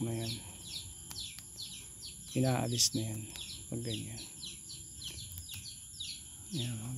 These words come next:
ganyan. Tsaka yan po, habang tumatagal, tumataba yung ano niya. Pinakakatawan niya. Sanga lang ho ng sanga yan. Kaya mas mainam para sa akin, nabuhay na lang yung ilagay kong pinagkakapitan nila.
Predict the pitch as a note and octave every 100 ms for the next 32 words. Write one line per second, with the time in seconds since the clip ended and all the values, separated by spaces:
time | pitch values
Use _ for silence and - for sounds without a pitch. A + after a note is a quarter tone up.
0 | A#2+ A#2 B2 - - - - - - -
1 | - - - - - - - - - -
2 | - - - - - - - - - -
3 | - - - - - - C#3+ C#3+ C#3+ B2+
4 | B2 - - C3 C3 C3+ C3 C3 B2+ A#2+
5 | A2+ A#2 - C3 B2+ B2 B2+ B2 B2 A#2+
6 | A#2+ A#2+ A#2 A#2 A#2+ A2 - - - -
7 | - - - - - - - - - -
8 | B2 A#2+ A#2 A#2+ B2+ - B2 A#2 A2+ A#2
9 | - - - - - - - C#3 C#3+ D3
10 | D3 C#3 C#3+ C#3 - C3+ C3 C3+ C3 B2
11 | A#2 A#2+ A#2+ A#2 - - - - - -
12 | - - - - B2+ - C3+ C3+ C3 C3
13 | B2+ B2+ B2+ D#3+ D#3 D#3 C#3 C3+ C3 C3+
14 | C#3 C#3 C#3 C3 C3+ C3 C3+ C3 C3 C3
15 | B2+ B2 B2 B2+ B2+ B2+ B2 B2 B2 A#2
16 | B2 A#2+